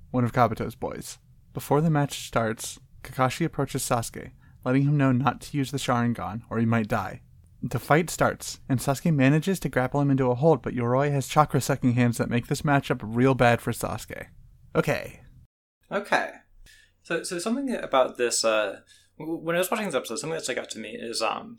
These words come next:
Speaker 2: the way that this part of the story is stu-, is structured in the manga is that we get, like, the entire Kabuto scene of him leaving, and then we get the whole thing with, like, Sa-, Sasuke's curse mark,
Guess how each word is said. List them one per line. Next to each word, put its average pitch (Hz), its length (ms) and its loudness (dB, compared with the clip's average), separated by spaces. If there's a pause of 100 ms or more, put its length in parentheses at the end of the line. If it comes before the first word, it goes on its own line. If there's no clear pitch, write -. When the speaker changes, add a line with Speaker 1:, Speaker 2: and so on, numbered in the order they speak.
(120)
Speaker 2:
the 135 80 0
way 170 120 6
that 190 120 2
this 165 100 -4
part 135 200 4
of 123 60 0
the 113 60 -8
story 110 200 -2
is 101 80 -8
stu-, - 180 -6
is 113 140 -6
structured 127 300 -2
in 117 80 -6
the 104 60 -8
manga 104 300 -4
is 104 80 -6
that 104 100 -8
we 107 80 -10
get, 117 120 -8
like, 113 140 -8
the 107 100 -12
entire 143 340 0
Kabuto 117 460 0
scene 113 420 -6
of 113 140 -4
him 120 160 -4
leaving, 107 320 -6
and 101 80 -6
then 117 100 -2
we 123 80 -2
get 117 120 -4
the - 80 -12
whole 117 220 -2
thing 107 360 -6
with, 104 160 -14
like, 107 220 -10
Sa-, - 240 2 (140)
Sasuke's 113 360 0
curse 113 320 -4
mark, 101 320 -2